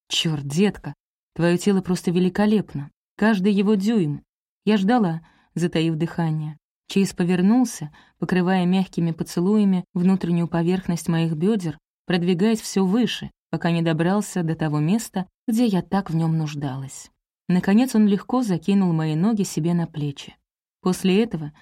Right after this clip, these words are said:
Чейз пододвинулся, устроившись у меня между ног, и потёр языком мой центр. От этого я слегка подпрыгнула, у меня перехватило дыхание. Он схватил меня за левую руку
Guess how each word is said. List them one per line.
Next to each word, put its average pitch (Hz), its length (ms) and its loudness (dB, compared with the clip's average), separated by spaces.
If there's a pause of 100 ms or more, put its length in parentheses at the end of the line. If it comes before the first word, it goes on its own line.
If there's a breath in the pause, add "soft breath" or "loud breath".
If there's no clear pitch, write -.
(260 soft breath)
Чейз 196 320 -2
пододвинулся, 190 920 0
устроившись 180 640 -4
у 165 40 -2
меня 165 240 0
между 156 320 -2
ног, 208 300 -2 (360 soft breath)
и 175 60 0
потёр 175 340 -2
языком 196 460 0
мой 190 200 4
центр. 147 600 -6 (480)
От 170 160 -2
этого 175 200 0
я 175 140 2
слегка 170 340 -4
подпрыгнула, 165 800 -2 (100)
у 165 60 -4
меня 170 240 0
перехватило 170 640 -2
дыхание. 160 560 -4 (560)
Он 202 100 2
схватил 196 400 0
меня 175 240 2
за 160 120 0
левую 170 340 2
руку 202 320 -2